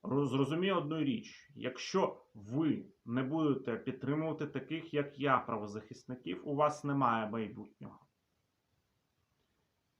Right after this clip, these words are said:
Саме так, тому що в Україні встановлено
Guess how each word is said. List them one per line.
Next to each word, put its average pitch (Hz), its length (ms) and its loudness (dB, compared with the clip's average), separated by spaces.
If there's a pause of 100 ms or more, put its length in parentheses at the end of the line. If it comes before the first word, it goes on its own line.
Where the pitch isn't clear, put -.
(640)
Саме 202 400 6
так, 202 640 6 (400)
тому 156 360 2
що 131 560 2 (760)
в 123 140 0
Україні 180 640 2
встановлено 143 1200 2